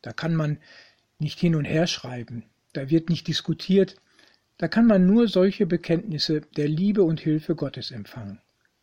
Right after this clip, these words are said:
Und manch einer entdeckt dadurch etwas in seinem Leben, was er sonst vielleicht übersehen hätte.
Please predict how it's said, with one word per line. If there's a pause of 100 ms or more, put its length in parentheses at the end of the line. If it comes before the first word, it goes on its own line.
(400)
Und
manch
einer
entdeckt
dadurch
etwas
in
seinem
Leben, (460)
was
er
sonst
vielleicht
übersehen
hätte.